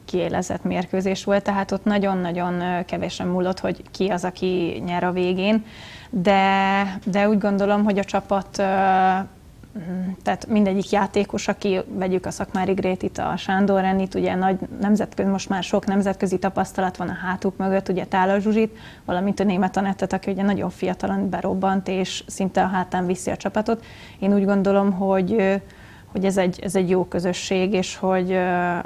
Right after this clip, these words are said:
majd ma, ugye mi nem látjuk, mert mi edzésen leszünk, az Azerbajdzsán elleni meccset, de úgy gondolom, hogy ha így fognak felállni, és ilyen elánnal fognak küzdeni, és a taktika és minden rendben lesz, akkor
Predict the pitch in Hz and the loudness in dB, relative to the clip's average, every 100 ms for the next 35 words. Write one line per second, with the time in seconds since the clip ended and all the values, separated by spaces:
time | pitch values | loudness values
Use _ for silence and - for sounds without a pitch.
0 | - - - - 202 190 175 - 185 190 | -10 -16 -16 -8 -6 -4 -6 -4 -2 -2
1 | - - - 196 190 190 196 - 185 - | -6 -14 -6 -4 0 0 2 0 -2 -6
2 | - - - 185 180 - 170 185 - 302 | -6 -4 0 0 0 -2 0 4 8 8
3 | - - - - 208 220 214 233 233 226 | 6 -10 -4 2 8 10 10 10 10 10
4 | 220 214 220 202 196 202 208 - 220 208 | 10 8 8 6 6 4 2 4 6 8
5 | 220 196 196 202 196 202 - 202 208 - | 6 6 4 2 2 0 0 2 2 0
6 | 202 196 - 208 196 196 196 190 - 214 | -2 -2 0 2 2 2 2 0 -2 0
7 | 190 190 185 190 - 190 175 - - 220 | 2 2 0 -2 -2 -2 -2 -2 -2 2
8 | 233 220 202 214 - 185 202 190 175 - | 2 2 0 -4 -6 -6 -6 -6 -4 -4
9 | 190 190 185 190 208 208 202 202 - - | -2 -2 -2 0 2 2 2 -2 -8 -8
10 | 196 190 | -6 -6